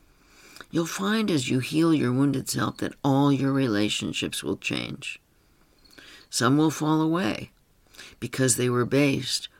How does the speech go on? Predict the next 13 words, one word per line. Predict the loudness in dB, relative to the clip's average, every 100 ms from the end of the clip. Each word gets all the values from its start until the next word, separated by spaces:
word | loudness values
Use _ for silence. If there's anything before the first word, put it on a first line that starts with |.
| _ -2
on | -2
both | 0 2 2 2
of | -4
you | 0 0
being | 2 0 0
in | 0 0
your | 2
wounded | 2 0 -2 -4
self. | -6 -6 -8 -16 -20 _ _ _ _ _ _ _ _ _ -20 -10
Some | -2 2 2
will | 2
get | 2 0 0
better | 0 4 4 2